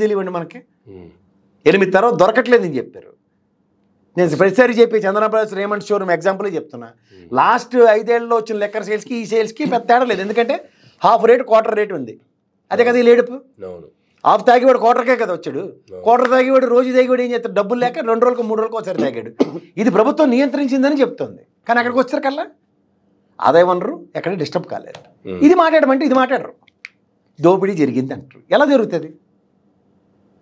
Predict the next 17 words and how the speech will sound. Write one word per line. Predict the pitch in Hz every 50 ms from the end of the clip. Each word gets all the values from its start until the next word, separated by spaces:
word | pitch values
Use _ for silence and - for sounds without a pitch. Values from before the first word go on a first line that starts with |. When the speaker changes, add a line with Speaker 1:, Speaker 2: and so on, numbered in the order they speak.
| _ _ _ _ _ _ _ _ _ _ _ - -
Speaker 1:
గత | 156 175 208
ప్రభుత్వంలో | 196 220 220 233 233 247 240 240
కూడా | 233 247 233
జవహర్ | 180 202 202 214 220 220
గారి | 233 226 214
మీద | 220 208
ఇలాగే | 202 202 208 220
అపవాదులు | 202 190 196 202 208 202 196 196
వేసి, | 190 - 190 202 202 _ _ _ _ _
బీర్ని | 131 160 196 208 208 196
మంచినీళ్ళు | 190 185 185 196 202 196
తాగినట్టు | 196 190 190 190 185 180
తాగండి, | 170 180 180 180 180
కూల్ | 175 - 180 190 190
డ్రింక్ | 180 185 180 170
అన్నాడు, | 170 170 170 165 170 175 175 170
ఏదో | 170 165 175 170 165 160 151